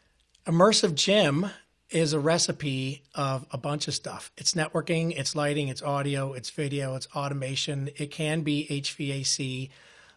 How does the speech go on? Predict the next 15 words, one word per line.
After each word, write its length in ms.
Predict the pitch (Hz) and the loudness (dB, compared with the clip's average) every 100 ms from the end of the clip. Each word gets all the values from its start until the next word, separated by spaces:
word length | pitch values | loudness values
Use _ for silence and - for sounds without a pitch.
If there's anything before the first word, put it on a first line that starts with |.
| _ | _
um, 360 | 151 135 127 139 | 0 2 0 -4
it 140 | 135 | -8
can 180 | - 147 | -4 -2
be 140 | 139 131 | 0 -2
acoustics. 800 | 131 - 151 - 147 143 - - _ _ _ _ _ | -4 -2 -2 -2 -4 0 0 0 _ _ _ _ _
Uh, 180 | 156 139 147 | -4 0 0
it 100 | 143 | 0
can 140 | 170 | 0
be 200 | 143 143 | 0 2
absolutely 520 | 160 156 - 170 165 | 0 2 2 2 4
every 180 | 156 147 | 2 2
one 220 | 143 156 | 0 0
of 80 | 170 | 0
those 220 | 139 127 | 0 -2
things. 420 | - 135 131 135 | -4 -4 -2 -4